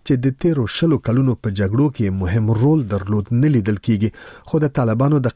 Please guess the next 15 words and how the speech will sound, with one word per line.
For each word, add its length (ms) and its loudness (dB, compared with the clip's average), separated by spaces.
قطر 380 0
د 160 0
دفتر 400 -2
او 160 2
د 160 -8
قیادي 340 0
شورا 300 0
غړو 240 2
ته 80 0
مهمې 360 2
څوکۍ 360 -2
ورکړل 340 -2
شوې 260 2
دي. 80 -2
حقاني 280 0